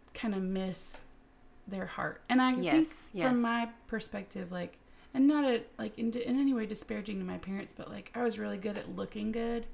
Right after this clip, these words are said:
Speaker 1: on the
Speaker 2: Mm-hmm.
Speaker 1: outside, but, like, everything inside was, like, a cesspool.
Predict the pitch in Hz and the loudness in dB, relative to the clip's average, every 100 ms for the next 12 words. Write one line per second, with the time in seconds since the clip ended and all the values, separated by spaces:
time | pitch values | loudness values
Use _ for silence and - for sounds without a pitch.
0 | - - - - 202 214 214 - 202 - | -12 -16 -14 -6 0 2 2 0 -2 -2
1 | 214 208 196 202 - - - - 226 214 | -2 -2 -2 -6 -12 -14 -14 -4 -2 0
2 | 196 180 170 - - - - 214 208 208 | 2 0 -4 -12 -20 -20 -6 -4 -2 -2
3 | 196 175 190 - 185 180 - - - - | -2 -2 -4 -6 -8 -8 -8 -8 -8 -8
4 | - - - - - | -8 -6 -4 -4 -4